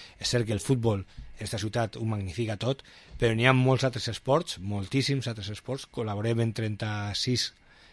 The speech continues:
eh, clubs esportius de la ciutat, però n'hi ha més de seixanta, alguns dels quals no col·laborem perquè no,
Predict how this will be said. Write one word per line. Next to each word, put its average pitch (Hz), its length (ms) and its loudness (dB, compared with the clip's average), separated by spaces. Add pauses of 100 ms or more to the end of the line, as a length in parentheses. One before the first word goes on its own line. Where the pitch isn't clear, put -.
(140)
eh, 104 440 -2
clubs 120 240 -2
esportius 110 420 -4
de 110 80 -2
la 110 100 -2
ciutat, 131 400 2 (320)
però 104 140 -4
n'hi 113 80 0
ha 117 80 2
més 117 180 2
de 107 60 0
seixanta, 131 520 -2 (640)
alguns 95 300 -6
dels 107 100 -6
quals 120 240 4
no 98 80 -2
col·laborem 104 400 0
perquè 87 300 -8 (100)
no, 87 380 -10